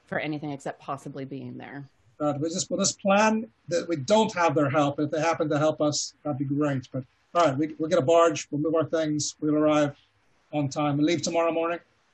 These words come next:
Speaker 1: Let-, tomorrow morning, yeah. And, uh, we should figure out a way that we are below decks so that we are not, uh, visible to people who don't particularly care for white people at the moment.
Speaker 2: All right, yes, in a larger barge.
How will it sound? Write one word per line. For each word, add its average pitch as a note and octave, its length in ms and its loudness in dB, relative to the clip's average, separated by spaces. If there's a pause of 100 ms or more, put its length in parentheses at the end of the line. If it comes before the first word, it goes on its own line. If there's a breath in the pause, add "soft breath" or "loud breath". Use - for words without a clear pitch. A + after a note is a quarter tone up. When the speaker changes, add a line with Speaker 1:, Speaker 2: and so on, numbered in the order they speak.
(160)
Speaker 1:
Let-, G#3 420 -12
tomorrow D#3+ 280 -4
morning, D3 320 -6
yeah. D3 200 -6
And, D3+ 380 -6 (240)
uh, D3 320 -4 (260)
we E3+ 220 -6
should C#3+ 320 -8
figure D#3 240 -8
out C#3+ 100 -6
a C#3+ 40 -8
way C#3+ 180 -6
that C#3 180 -8
we D3 200 -6
are C#3 320 -4 (760)
below D3 580 -2 (180)
decks - 520 -10 (360)
so - 200 -12
that C#3 100 -8
we D3+ 140 -6
are C#3+ 80 -6
not, C#3 360 -8
uh, C3+ 220 -10 (480)
visible A3 400 -6
to - 60 -20
people E3 220 -12
who E3 120 -10
don't E3 260 -10 (160)
particularly A3 400 -16
care G#3+ 140 -10
for G#3 120 -14
white G3+ 180 -12
people C#3 320 -18
at C3+ 100 -20
the D#3 80 -20
moment. C#3+ 360 -18 (1400)
Speaker 2:
All C#4+ 180 4
right, C3+ 220 0
yes, C#3+ 220 -6
in D3 60 -4
a D3 40 0
larger D3+ 300 4
barge. C3 400 -4